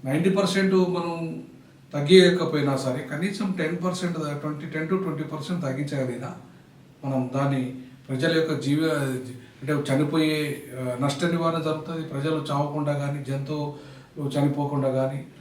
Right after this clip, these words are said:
లేదంటే పంటలు నష్టం కాకుండా కానీ,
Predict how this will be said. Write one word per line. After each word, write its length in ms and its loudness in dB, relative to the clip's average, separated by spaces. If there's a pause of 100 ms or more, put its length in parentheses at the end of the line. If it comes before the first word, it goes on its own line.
(240)
లేదంటే 680 2
పంటలు 340 2
నష్టం 360 -2
కాకుండా 340 -2
కానీ, 320 -6